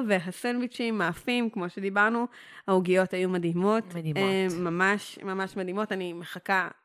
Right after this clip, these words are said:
Speaker 1: שוב לאכול אותם.
Speaker 2: <laughs>
Speaker 1: את לקחת את המשקפי שמש שלי, שלמעשה השארתי אותם לאיטה פיתה לשחק איתם. את
Speaker 2: נכון.
Speaker 1: מלאת אותם ועשית סטורי בסתר. אני
Speaker 2: נכון.
Speaker 1: גיליתי על זה רק בדיעבד. ולא סתם שעשית סטורי בסתר,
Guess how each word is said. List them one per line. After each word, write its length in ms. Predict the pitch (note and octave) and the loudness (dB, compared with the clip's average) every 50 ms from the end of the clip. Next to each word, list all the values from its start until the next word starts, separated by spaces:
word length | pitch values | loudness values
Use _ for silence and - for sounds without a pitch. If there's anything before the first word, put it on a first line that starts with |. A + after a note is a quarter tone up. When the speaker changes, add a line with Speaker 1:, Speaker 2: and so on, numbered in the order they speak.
| _ _ _ - | _ _ _ -20
Speaker 1:
שוב 340 | - - - G3+ F#3 F3 F3+ | -18 -12 -8 -8 -6 -4 -4
לאכול 320 | F3 E3+ E3+ - F#3+ G3+ | -6 -6 -4 0 2 2
אותם. 240 | G#3+ A#3 C#4 C#4+ D#4 E4 G4 - | 2 4 6 6 6 6 6 4
Speaker 2:
<laughs> 100 | D#4 C#4 - - C#4+ C#4 - - _ _ _ _ - - - - - | 2 2 2 0 -2 -2 -2 -4 _ _ _ _ -16 -14 -10 -8 -8
Speaker 1:
את 120 | G#3 - | -4 -4
לקחת 320 | A#3 G#3+ - C#4+ D4 - G4 | -2 6 6 6 6 6 0
את 80 | F4+ | 2
המשקפי 480 | D4+ B3+ A#3 - - A3 G#3 - A#3+ A#3+ | 2 0 0 -2 -4 -6 -2 -2 -4 -2
שמש 360 | - - A3 A3 B3 A3+ - | 0 0 0 0 0 -2 -2
שלי, 220 | G#3+ F3 E3 E3 G#3 - - - - - _ | -4 -4 -4 -4 -8 -10 -14 -20 -20 -20 _
שלמעשה 440 | - - A#3+ A#3+ B3 C4 B3+ - G4+ G#4 | 0 2 4 4 4 4 4 2 2 2
השארתי 380 | F#4 - - C#4+ D4 D4 F4 | 2 4 4 4 4 6 2
אותם 200 | F4 D#4+ C#4 A#3+ | 0 0 2 2
לאיטה 360 | G#3+ G#3 - - C4 - - B3+ | 2 0 0 -2 -4 -2 -2 -2
פיתה 280 | - C4 B3 - A#3 | -2 -2 -2 0 0
לשחק 420 | G3+ G3 - - G3 - F#3+ F#3 - | 0 0 -2 -4 -2 -2 -2 -4 -2
איתם. 180 | F#3+ F#3 F#3 | -2 -2 -2
את 100 | F3+ F3+ | 0 0
Speaker 2:
נכון. 180 | G3 - A3+ G#3 | 0 2 4 8
Speaker 1:
מלאת 140 | G#3+ C4 C#4+ | 8 8 8
אותם 180 | A3+ C#4 C4+ A#3+ | 8 6 6 6
ועשית 440 | A3+ A3 G#3+ - - - A#4 - - | 4 4 2 2 4 4 4 4 2
סטורי 600 | - - - - - _ - G4 F4+ G#4 A4 A#4+ A#4 G4+ | -10 -10 -10 -12 -14 _ 10 10 10 10 10 6 6 6
בסתר. 760 | C4 B3+ A#3+ - - - - G#4 F4+ E4 D#4+ D#4 A#3+ - F#3+ | 4 4 4 0 -6 -2 -2 -2 -2 0 0 2 4 6 6
אני 120 | G3+ A3 | 6 4
Speaker 2:
נכון. 100 | A3 G#3 | 2 2
Speaker 1:
גיליתי 360 | G3+ A#3+ B3 C#4 G4 G4 G4+ C#5 C5 A4 | 2 2 6 6 6 6 8 8 8 8
על 60 | C#4+ | 6
זה 120 | C4 C4 | 6 2
רק 80 | E4 F4+ - | 2 4 4
בדיעבד. 440 | A4 F4 E4 C4+ A3+ G3+ F#3+ F#3+ A3+ - - G4 - - - - - | 4 6 6 6 6 4 2 2 4 8 8 8 8 6 -14 -4 6
ולא 120 | A#3 C#4+ - | 6 6 6
סתם 120 | - G5+ | 6 -2
שעשית 360 | - - - A4+ - - B3+ - | 2 6 6 6 6 4 -4 -4
סטורי 380 | - - - A#3+ A3 G#3+ G#3+ | -4 4 6 6 6 6 4
בסתר, 600 | G#3+ G#3 - - - G3+ E3+ - - G3+ G#3+ A#3 | 2 0 -4 0 2 2 2 2 2 0 0 0